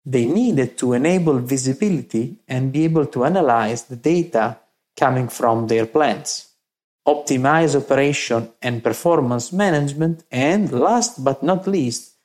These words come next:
reduce manual activities and reduce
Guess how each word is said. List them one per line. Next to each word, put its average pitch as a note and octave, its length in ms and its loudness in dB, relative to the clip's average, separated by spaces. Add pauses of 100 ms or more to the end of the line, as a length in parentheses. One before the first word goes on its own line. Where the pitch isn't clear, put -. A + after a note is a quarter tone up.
(180)
reduce E3+ 840 0
manual G3 480 2
activities D#3 880 -2
and D#3 200 2
reduce D#3 840 0